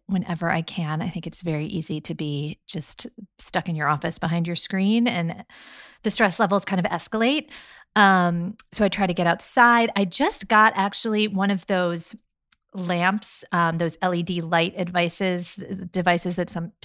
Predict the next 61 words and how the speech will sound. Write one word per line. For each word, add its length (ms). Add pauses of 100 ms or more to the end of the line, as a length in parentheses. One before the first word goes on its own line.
people 160
sometimes 260
call 120
them 100
the 80
happy 320
lamps, 520 (340)
that 120
kind 160
of 60
help 380 (120)
keep 400
your 600
mood 480
up 340
during 240
those 240
dark 320
winter 340
months. 400
'Cause 220
certainly 360
when 160
you're 120
in 140
a 60
better 240
mood, 260
it's 180
easier 360
to 60
handle 280
stress. 340
So 160
I 100
just 320
ordered 280
one. 160
It's 160
on 160
the 80
way. 480
So 220
I 100
will 160
keep 280
you 120
posted 460
on 200
that, 380
but 100
I'm, 220
I'm 60
hoping 280
that 140
helps 260
through 160
the, 220
the 100
long 220
winter. 380